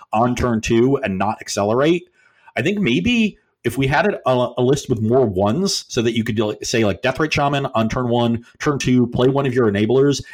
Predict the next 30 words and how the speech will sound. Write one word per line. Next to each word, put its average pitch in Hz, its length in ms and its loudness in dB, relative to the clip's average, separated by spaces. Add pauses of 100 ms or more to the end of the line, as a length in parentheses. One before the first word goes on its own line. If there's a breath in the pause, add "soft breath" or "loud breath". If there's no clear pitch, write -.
(120 loud breath)
and 110 100 2
then 117 140 2
use 110 240 2
Deathrite 120 320 -4
Shaman 120 240 -2
to 101 80 0
play 107 160 -2
another 104 200 0
one 92 220 -4
drop, 160 400 -2 (320 loud breath)
that 113 400 -6
might 151 240 -4
make 160 220 -2
the 160 80 -6
card 156 240 0
a - 20 0
lot 127 220 0
more 123 120 0
palatable, 190 640 0 (220 loud breath)
but 151 140 -2
there's 139 180 0
really 196 340 2
not 147 380 -2
another 131 320 0
good 139 160 0
one 110 180 0
drop 147 260 0
after 110 260 0
Stitcher's 139 400 -2
Supplier. 80 420 -8